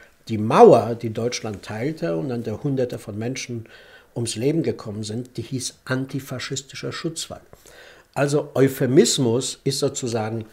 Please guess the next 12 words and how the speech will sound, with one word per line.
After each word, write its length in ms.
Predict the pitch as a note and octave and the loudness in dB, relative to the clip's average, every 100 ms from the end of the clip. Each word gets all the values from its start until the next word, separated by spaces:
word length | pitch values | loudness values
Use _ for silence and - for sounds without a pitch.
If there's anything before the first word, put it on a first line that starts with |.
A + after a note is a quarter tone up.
| - - _ A#2 | -20 -20 _ -4
der 80 | |
Meister 480 | G#2 F#2+ G2+ - A2+ | -4 -4 -6 -6 -6
aus 180 | A#2 - | -8 -10
Deutschland. 560 | F#2 F2+ - - - - | -10 -12 -12 -14 -16 -12
Und 140 | A2+ | -8
der 80 | A#2 | 8
jetzige 420 | F#3+ G#3+ A3 G#3+ | 8 8 4 0
Euphemismus 760 | E3+ - C#3+ C3 - C3+ C3+ - - - - - - | 0 -2 -6 -6 -6 -8 -8 -10 -18 -20 -20 -20 -12
ist 200 | A2+ - | -10 -8
das 260 | G#2+ F2+ | -8 -8
Wort 280 | G2 A#2 - - | -10 -10 -12 -20
Obergrenze. 960 | - A#3+ - A#2+ - E2+ E2+ - - | -10 -6 -4 -4 -6 -14 -14 -12 -12